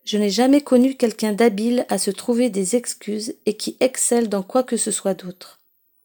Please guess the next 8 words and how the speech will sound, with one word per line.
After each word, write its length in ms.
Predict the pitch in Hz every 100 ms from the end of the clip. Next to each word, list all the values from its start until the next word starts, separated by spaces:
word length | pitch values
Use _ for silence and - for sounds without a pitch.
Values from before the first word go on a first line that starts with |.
| _ _ _ _ _ _ -
Aurait-il 460 | 220 214 214 269 269
nuancé 380 | 233 202 269
son 160 | 254 226
affirmation 680 | 214 - 233 214 202 240 269
si 160 | -
nous 180 | 220 202
avait 160 | 214 208
connus ? 400 | - 214 262